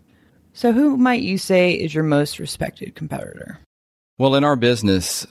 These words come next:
Speaker 2: we've got a lot of great competitors. In our, in our situation, we have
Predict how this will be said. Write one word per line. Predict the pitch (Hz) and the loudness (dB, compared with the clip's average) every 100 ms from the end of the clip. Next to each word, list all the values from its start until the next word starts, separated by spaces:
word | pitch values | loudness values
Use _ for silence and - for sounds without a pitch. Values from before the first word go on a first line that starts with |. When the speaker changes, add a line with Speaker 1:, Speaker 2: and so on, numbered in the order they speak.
| - | -12
Speaker 2:
we've | 90 98 | -2 0
got | 98 80 - | 0 -4 -8
a | 80 | -4
lot | 85 80 | -2 -2
of | 80 | -2
great | 82 80 | -4 -2
competitors. | 80 85 78 76 73 78 - - _ _ _ _ _ _ - | -6 -2 -4 -4 -6 -6 -8 -12 _ _ _ _ _ _ -10
In | 90 90 | -4 0
our, | 107 101 | 0 0
in | 98 | 0
our | 101 117 110 _ _ _ _ _ _ _ | 2 0 -2 _ _ _ _ _ _ _
situation, | - 90 - 85 80 - 82 | -4 -2 0 0 0 0 0
we | 95 101 | 2 2
have | 90 80 78 - | 2 0 -4 -10